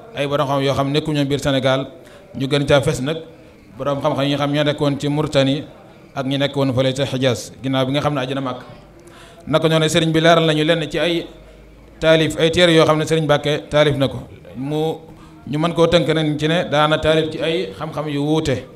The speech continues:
yu baree bare waaye nag yi ci gën a fes mooy xam-xamu fëlëg muy, euh, xam-xam bi jëm ci wàllu fëlëg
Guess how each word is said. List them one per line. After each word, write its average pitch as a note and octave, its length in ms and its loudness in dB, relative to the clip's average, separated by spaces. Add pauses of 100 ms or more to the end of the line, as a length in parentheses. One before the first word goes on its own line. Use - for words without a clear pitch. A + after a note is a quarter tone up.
(160)
yu B2+ 100 -4
baree C#3+ 260 2
bare B2+ 300 0 (480)
waaye D3 240 4
nag D3+ 100 2
yi D3+ 100 2
ci D#3 80 0
gën F3+ 140 2
a F#3+ 60 2
fes E3 280 2
mooy D3+ 360 0 (520)
xam-xamu C#3+ 400 -2
fëlëg C3 220 0 (380)
muy, C#3 340 -2 (120)
euh, C#3 640 -2
xam-xam C#3+ 320 -2
bi C#3 80 -4
jëm D3+ 160 -2
ci D3 80 0
wàllu C#3 200 2
fëlëg B2+ 220 0